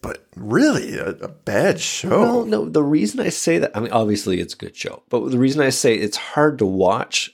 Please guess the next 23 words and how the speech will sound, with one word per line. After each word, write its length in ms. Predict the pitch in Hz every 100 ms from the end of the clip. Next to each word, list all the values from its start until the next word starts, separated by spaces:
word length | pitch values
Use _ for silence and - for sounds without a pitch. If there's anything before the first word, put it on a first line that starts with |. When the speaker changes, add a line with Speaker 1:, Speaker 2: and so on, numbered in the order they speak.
| -
Speaker 2:
like 240 | 78 69
that 360 | - - - - _
is 160 | 120 110
because 720 | 107 104 - 104 107 101 101 - _ _ _ _ _ _ _ _
the 200 | 113 123
week 520 | 127 151 208 - -
gives 300 | 143 160 143
you 140 | 147 127
a 60 |
chance 560 | 123 - 151 151 151 -
to 120 | 135
forget 640 | - 117 90 117 117 104 _ _ _ _ _ _ _ _ -
how 360 | - 131 139 -
Speaker 1:
Right. 160 | 135 120
Speaker 2:
terrible 400 | 170 196 165 117
these 180 | 104 101
characters 460 | 104 90 87 87 95
are 240 | 73 65
in 100 | 90
a 80 | 104
lot 220 | 104 110
of 80 | 117
ways. 360 | 135 165 87